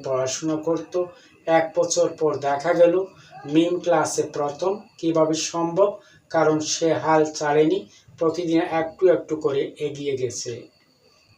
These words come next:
মেধা জন্মগত হতে পারে, কিন্তু অধ্যাবসায় নিজের হাতে গড়া যায়। তুমি যদি প্রতিদিন মন দিয়ে পড়ো, সময়কে কাজে লাগাও, তাহলে কোনো শক্তি নেই তোমাকে ভালো রেজাল্ট করতে বাধা দেয়।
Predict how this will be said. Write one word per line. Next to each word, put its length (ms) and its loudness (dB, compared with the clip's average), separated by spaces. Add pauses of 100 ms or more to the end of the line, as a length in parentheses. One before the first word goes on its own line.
মেধা 440 2
জন্মগত 580 0
হতে 320 0
পারে, 400 2 (280)
কিন্তু 260 -2
অধ্যাবসায় 800 2
নিজের 300 2
হাতে 360 -2
গড়া 300 0
যায়। 300 2 (420)
তুমি 200 4
যদি 320 2
প্রতিদিন 500 0
মন 340 4
দিয়ে 220 6 (100)
পড়ো, 360 0 (300)
সময়কে 640 0
কাজে 360 0
লাগাও, 480 2 (260)
তাহলে 320 2
কোনো 300 0
শক্তি 480 -2
নেই 280 -2 (320)
তোমাকে 380 2
ভালো 400 4
রেজাল্ট 420 -2
করতে 440 -4 (160)
বাধা 340 0
দেয়। 360 -6